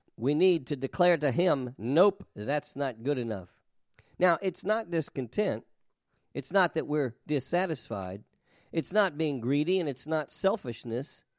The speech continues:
It's not covetousness, and it's not arrogance. It's really the good fight of faith. First Timothy six twelve says, "Fight the good fight of faith.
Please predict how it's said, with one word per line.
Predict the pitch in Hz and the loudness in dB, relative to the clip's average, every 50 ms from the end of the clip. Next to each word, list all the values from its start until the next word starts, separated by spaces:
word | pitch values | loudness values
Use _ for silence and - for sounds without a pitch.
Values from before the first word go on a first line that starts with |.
| _ _ _ _ _ _ _ _ _ _ | _ _ _ _ _ _ _ _ _ _
It's | 147 156 - - | 0 0 0 0
not | 180 196 214 202 - - _ _ _ _ _ | 0 0 2 0 0 -4 _ _ _ _ _
covetousness, | - - 220 226 220 165 139 - - 135 120 117 120 - - - - _ _ _ _ _ | 6 6 8 8 8 4 2 0 0 0 0 0 0 -2 -6 -14 -20 _ _ _ _ _
and | 135 143 160 | -2 0 0
it's | 151 - - | -2 -4 -4
not | 139 143 165 185 180 156 - - | -2 0 2 2 2 0 0 -4
arrogance. | - 117 123 151 156 120 98 95 95 101 120 - - - _ _ _ _ _ _ _ _ _ | -6 -4 -2 0 0 -2 -2 -4 -6 -6 -8 -10 -14 -20 _ _ _ _ _ _ _ _ _
It's | - 185 180 - - | 2 2 2 2 -4
really | 202 240 269 311 285 190 147 147 156 165 170 - _ _ - | -6 -4 0 2 2 4 4 2 0 -2 -4 -10 _ _ 0
the | 131 160 160 | 2 4 4
good | 131 131 180 196 156 139 139 139 131 - - 113 | 4 4 6 6 6 6 4 0 -6 -12 -14 -18
fight | - - 151 151 143 117 113 - - _ | -8 -2 0 0 0 0 -2 -6 -8 _
of | 131 123 113 - | -2 -2 -2 -2
faith. | - - 131 120 101 87 - - _ _ _ _ _ _ _ _ _ _ _ _ _ _ - | -2 0 0 0 0 -2 -6 -12 _ _ _ _ _ _ _ _ _ _ _ _ _ _ -6
First | - - 202 185 - - | 0 4 4 4 4 4
Timothy | - 185 170 160 - 151 | 2 2 2 2 0 -2
six | 127 - - 156 - - | -4 -2 -4 -6 -6 -8
twelve | - - 170 185 190 185 151 - | -8 -2 0 2 2 2 0 -2
says, | - 156 147 147 135 | -2 -2 -2 -2 -4
"Fight | - - - 190 214 247 233 - | -8 -4 -2 0 0 0 -2 -6
the | - 135 | -10 -6
good | 127 139 139 120 113 | -2 -2 -2 -2 -2
fight | - 139 127 123 117 | 0 0 0 0 0
of | 104 - | -4 -6
faith. | _ 135 127 107 95 - - _ | _ -4 -2 -2 -2 -6 -10 _